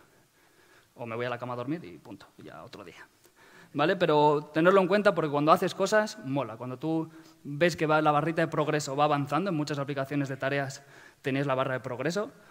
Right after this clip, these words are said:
o incluso te dan puntos según qué herramienta uses, eso mola. ¿Vale? Y luego acostarte con la ropa del gimnasio puesta.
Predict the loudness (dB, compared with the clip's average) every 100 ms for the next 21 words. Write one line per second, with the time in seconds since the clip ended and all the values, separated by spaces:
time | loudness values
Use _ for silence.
0 | -8 -2 -2 -2 -4 -4 -2 -4 -2 -2
1 | 0 -4 -4 -4 -4 -4 -4 -4 -4 -6
2 | -6 -8 -10 -18 -16 -12 -12 -12 -16 _
3 | _ _ _ _ _ -16 -16 _ _ _
4 | _ _ _ -2 2 6 6 4 0 -2
5 | -2 0 0 0 -2 -4 -2 -4 -4 -10
6 | -18